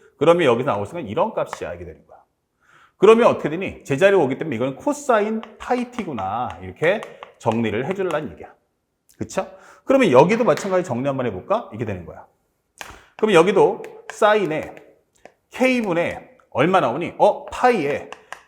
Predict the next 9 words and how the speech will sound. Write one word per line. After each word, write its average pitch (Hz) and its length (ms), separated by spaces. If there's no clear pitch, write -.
T 277 160
플러스 226 500
K 240 340
마이너스 196 460
일이네? 180 380
이렇게 139 160
되는 98 200
거야. 80 220
근데 202 400